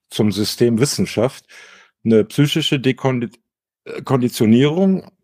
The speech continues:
Also das, äh, ist uns eigentlich allen geläufig, ne, brauch ich gar nicht. Und dann kommt noch die Begründung, das Ausfiltern offensichtlicher Idiosynk-, äh, Synkrasien hat eine ähnliche Funktion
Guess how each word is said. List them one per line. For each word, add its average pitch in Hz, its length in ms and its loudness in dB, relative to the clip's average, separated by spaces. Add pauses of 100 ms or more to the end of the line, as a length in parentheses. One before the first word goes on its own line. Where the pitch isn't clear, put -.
(140)
Also 110 300 -2
das, 101 320 -4 (120)
äh, 101 360 -14
ist - 220 -8
uns - 260 -4
eigentlich 117 380 -2
allen 107 240 0
geläufig, 107 720 0
ne, 120 160 -2
brauch 110 220 -4
ich 110 100 -6
gar 113 160 -2
nicht. 120 160 -6
Und 117 140 -4
dann 131 140 -2
kommt 151 260 -2
noch 139 420 -4 (760)
die 104 60 0
Begründung, 139 640 2
das 139 140 -2
Ausfiltern 143 680 0
offensichtlicher 127 720 -2
Idiosynk-, 120 640 -4 (640)
äh, 113 280 0
Synkrasien 120 640 -2
hat 127 140 -2
eine 107 260 0
ähnliche 151 760 2
Funktion 143 800 0